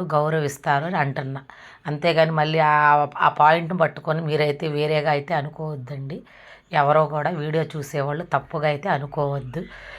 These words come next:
ఇప్పుడు మనం మాట్లాడేటప్పుడు ఏదో ఒక మాట మనకు వస్తది, దాన్ని వేరేలాగా అపార్థం చేసుకుని దాన్ని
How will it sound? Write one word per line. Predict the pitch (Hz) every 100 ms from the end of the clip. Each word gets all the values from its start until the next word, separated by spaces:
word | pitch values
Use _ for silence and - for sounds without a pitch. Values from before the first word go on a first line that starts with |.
| -
ఇప్పుడు | - 170 165
మనం | 160 151
మాట్లాడేటప్పుడు | 156 170 208 180 170 220 175
ఏదో | 165 185
ఒక | 156 156
మాట | 151 156 175
మనకు | 147 143 135
వస్తది, | - 151 156 139
దాన్ని | 156 156 151
వేరేలాగా | 160 170 165 160 160 147
అపార్థం | 156 160 165 160
చేసుకుని | 151 143 - 143 151 147
దాన్ని | 143